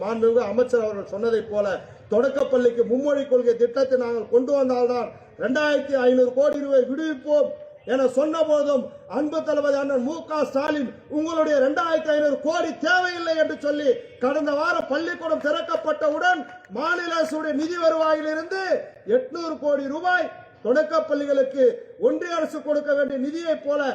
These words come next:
மாநில அரசு இன்றைக்கு கொடுத்திருக்கக்கூடிய பொற்கால ஆட்சி தளபதி மு க ஸ்டாலின் ஆட்சி. அதை என்னைக்குன்னா எடப்பாடி கேட்டுட்டு போறா? இதுக்கு முன்னாடி கூட கேட்க தேவை. ஏன்னா பழைய இன்ஜின் உங்களுக்கு தெரியும்,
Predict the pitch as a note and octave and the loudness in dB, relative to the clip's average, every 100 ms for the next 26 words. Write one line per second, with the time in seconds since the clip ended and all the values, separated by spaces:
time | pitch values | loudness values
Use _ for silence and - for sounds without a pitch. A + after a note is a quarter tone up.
0 | - - E3+ B3+ E4+ F4 E4+ D#4+ D#4 D4+ | -6 -16 -8 -2 -2 -2 -2 2 2 2
1 | D4 C4+ C4 A#3+ A3 C#4 C4 B3+ B3 A#3+ | 0 0 -4 -2 2 2 2 0 2 -2
2 | A3+ G#3 G#3 D#3+ - - A3 C#4 - C#4+ | -2 -4 -4 -6 -12 -4 0 0 0 0
3 | B3+ C#4+ E4+ - F#4 F4 A#3 - - - | 2 2 -2 -2 -2 0 0 -2 -20 -10
4 | F#3 A3+ G#3 G3 G3 B3 A#3+ G#3+ G3+ G3 | -6 -4 -4 -2 2 2 0 -6 -8 -6
5 | G#3 F#3+ F3 - D#3 - _ - G3 G3+ | -6 -6 -10 -12 -18 -18 _ -8 -4 0
6 | G#3 A#3+ A#3+ B3 A3+ A3+ A#3 A3 G#3+ A3+ | 0 2 2 2 2 0 0 -2 -2 0
7 | A3+ - G#3+ A#3+ A#3 - - - - - | -2 -4 -6 -6 -8 -14 -20 -20 -20 -2
8 | G#3 C4 A3 A3 C4+ D4+ C#4 C4+ C4+ B3+ | 2 2 2 4 4 4 2 2 2 2
9 | B3 A#3+ A3+ G#3 E3 G#3+ B3 C4 D4 - | 2 0 -2 -2 -2 -2 0 0 -2 -6
10 | - - - A#3 B3 A#3 A#3+ C4+ D4+ C4+ | -12 -12 0 6 6 6 2 -2 -2 0
11 | B3 A#3 B3 B3+ A3 | 0 4 4 4 2